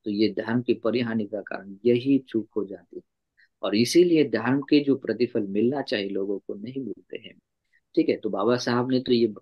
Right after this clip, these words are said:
कार-, कारवा यहाँ तक लाया है, धर्म हमें यहाँ तक दिया है, लेकिन आगे ले जाने में जो असमर्थता हो, दिखाई दे, हो रही, तो ये क्यों, क्यों, क्योंकि लोग हम कोई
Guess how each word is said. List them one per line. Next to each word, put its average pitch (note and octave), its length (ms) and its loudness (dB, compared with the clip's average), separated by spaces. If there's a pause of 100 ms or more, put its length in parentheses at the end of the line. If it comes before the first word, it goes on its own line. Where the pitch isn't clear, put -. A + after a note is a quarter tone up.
(320)
कार-, G#2+ 260 -2 (120)
कारवा A2 260 2
यहाँ A2 280 -2
तक A2+ 180 -4
लाया G2+ 300 -2
है, D#3 200 -8
धर्म G#2+ 420 -10
हमें G2+ 160 -10
यहाँ G2 280 -18
तक G2+ 60 -14
दिया A#2+ 340 -12
है, E3 140 -10
लेकिन A#2+ 200 -4
आगे C3+ 380 -2
ले D3+ 140 6
जाने C3+ 240 2
में C3+ 100 2
जो A#2+ 80 2
असमर्थता C#3+ 760 -4
हो, A2 240 -4
दिखाई G2+ 340 -6
दे, F#2+ 120 -10 (400)
हो A#2+ 100 4
रही, A2 200 0
तो D3+ 140 2
ये D3 160 6
क्यों, F3 220 0 (300)
क्यों, C#3+ 280 4
क्योंकि E3+ 240 0
लोग E3 260 6
हम D#3 240 -4 (120)
कोई C#3 340 4